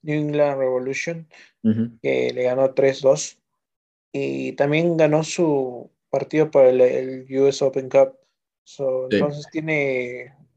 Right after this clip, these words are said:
Speaker 1: virtualmente tiene dos, dos, dos victorias, ¿no? Y como mencionas, ya con un nuevo entrenador, ni tan nuevo porque creo que asumió el entre-,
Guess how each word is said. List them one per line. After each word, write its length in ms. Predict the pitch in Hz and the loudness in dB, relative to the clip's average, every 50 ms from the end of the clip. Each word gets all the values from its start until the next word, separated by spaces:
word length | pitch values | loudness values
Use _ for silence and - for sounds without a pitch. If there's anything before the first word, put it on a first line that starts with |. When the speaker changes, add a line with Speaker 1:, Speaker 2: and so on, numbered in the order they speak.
| _ _ _ _ _ _ _ _ _ _ _ _ _ _ _ - | _ _ _ _ _ _ _ _ _ _ _ _ _ _ _ -12
Speaker 1:
virtualmente 560 | 160 151 - 185 190 185 185 180 170 160 151 | -8 0 4 4 6 6 6 4 4 2 -2
tiene 340 | 156 151 139 131 127 123 123 | 0 0 0 0 0 0 2
dos, 460 | 127 131 131 127 131 - - - - | 4 4 4 4 2 -6 -16 -20 -20
dos, 680 | 147 143 - 135 131 127 - - - - - - _ _ _ _ _ _ _ - | -16 -6 -2 -2 -2 -2 -2 -10 -12 -14 -16 -18 _ _ _ _ _ _ _ 2
dos 160 | 135 131 127 | 2 2 2
victorias, 720 | 131 127 - - - 143 139 135 131 131 127 - - - _ _ _ _ _ _ _ _ _ _ | 0 -10 -8 2 4 6 6 6 6 4 2 0 -4 -14 _ _ _ _ _ _ _ _ _ _
¿no? 320 | 143 131 131 139 - 120 - - - _ - | -4 -2 0 0 0 -2 -6 -12 -20 _ -16
Y 300 | 180 147 139 135 131 - | -12 -8 -8 -8 -6 -2
como 380 | - 139 135 135 131 127 127 | 2 2 2 4 4 2 2
mencionas, 800 | 127 131 131 127 - - - 151 143 143 143 143 143 139 - - | 2 0 -2 -2 -2 -2 2 2 4 4 4 2 2 0 -4 -2
ya 200 | - 143 139 135 | 2 4 4 4
con 260 | 139 - 135 131 131 | 2 0 0 0 0
un 380 | 127 127 123 - - 135 139 139 | -4 -10 -12 -16 -18 -16 -8 -2
nuevo 720 | 135 135 135 135 135 131 131 131 127 127 123 127 123 - - _ | 2 4 4 6 6 6 6 6 6 4 2 -2 -6 -8 -14 _
entrenador, 840 | - 160 156 151 139 131 - - 135 135 135 131 135 143 143 147 147 - _ - - - _ _ _ - | -16 -12 -10 -8 -8 -4 0 0 2 2 4 4 6 6 4 4 0 -10 _ -20 -20 -20 _ _ _ -4
ni 100 | 180 170 | 0 4
tan 180 | 196 196 190 | 4 4 6
nuevo 200 | 180 175 175 170 | 6 4 4 4
porque 280 | 160 156 143 139 147 139 | 4 2 0 0 -4 -10
creo 200 | - - 151 147 | -4 -4 -4 -2
que 280 | - 143 135 131 127 | 0 -2 0 2 0
asumió 960 | 127 127 - - 135 131 131 131 131 135 139 139 135 135 131 127 127 127 120 _ _ _ _ _ _ _ _ _ _ _ _ _ _ _ _ _ | 0 -2 -4 -10 -16 -12 -8 -4 -2 0 2 2 2 2 2 0 -2 -4 -8 _ _ _ _ _ _ _ _ _ _ _ _ _ _ _ _ _
el 140 | - 135 131 | -16 -14 -12
entre-, 420 | 131 135 131 127 - 131 139 - | -12 -12 -14 -14 -14 -14 -14 -14